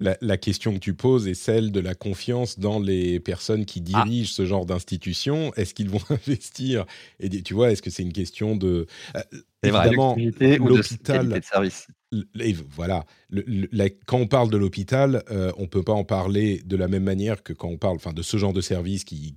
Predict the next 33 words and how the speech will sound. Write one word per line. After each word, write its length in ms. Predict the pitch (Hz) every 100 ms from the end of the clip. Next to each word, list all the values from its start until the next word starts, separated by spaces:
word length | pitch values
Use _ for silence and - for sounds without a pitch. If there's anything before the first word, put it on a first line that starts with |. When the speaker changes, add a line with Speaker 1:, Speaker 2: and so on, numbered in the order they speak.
| 92
Speaker 1:
dans 200 | 95 90
lequel 420 | 90 - 107 98
la, 320 | 90 78 76 - _ _ _ -
dans 80 | 87
lesquels 500 | 90 - 107 101 92
la, 180 | 85 73
la, 420 | 92 85 78 71
la 160 | 90 82
recherche 380 | 92 - 104 85
de 80 |
profit 560 | 95 - 98 - 113 95 - _ _ _ 82
ne 160 | 82
peut 380 | - - 214 190
pas 340 | - 120 104 -
être 560 | 104 82 - - - _ -
la 200 | 90 85
seule, 500 | - 101 87 85 80
euh, 300 | 76 73 65 - - - - - - 76
la 160 | 85
seule, 440 | - - 87 82 78
euh, 320 | 76 73 65 - - -
comment 160 | 85 78
dire, 200 | 76 - -
fin. 320 | - 120 170 _ _ _ _ _ _ _
Euh, 520 | 101 87 82 78 73 67 62 50 58 -
sinon, 400 | - 85 95 87
bah, 160 | 73
ça 200 | - 71
dégrade 380 | 71 76 80 87
énormément 460 | 80 76 82 85 82
un 40 |
service 420 | - 76 78 80
qui 320 | - - 62